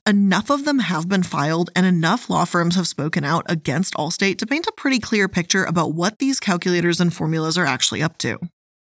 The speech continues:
Again, Allstate definitely seems like it's the worst one out there, but considering how commonly used this kind of tech is, I think it's worth addressing the topic as a whole.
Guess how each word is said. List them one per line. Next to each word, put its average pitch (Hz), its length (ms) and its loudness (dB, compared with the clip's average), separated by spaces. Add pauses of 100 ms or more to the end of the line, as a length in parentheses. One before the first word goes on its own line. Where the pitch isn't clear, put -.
(200)
Again, 185 400 0 (120)
Allstate 254 440 0
definitely 233 400 0
seems 190 260 0
like 180 140 0
it's - 160 -2
the 160 100 -2
worst 139 340 -2
one 247 140 2
out 262 200 0
there, 277 220 2 (120)
but 233 160 -2
considering 226 420 0
how 269 160 2
commonly 175 420 0
used 156 240 -2
this 175 140 -4
kind 190 220 0
of 190 80 -8
tech 196 240 -2
is, 202 200 2 (120)
I 185 40 -4
think 226 240 -2
it's 349 200 -2
worth 196 260 0
addressing 170 540 0
the 180 60 2
topic - 360 -4
as - 140 -4
a - 80 -12
whole. - 340 -8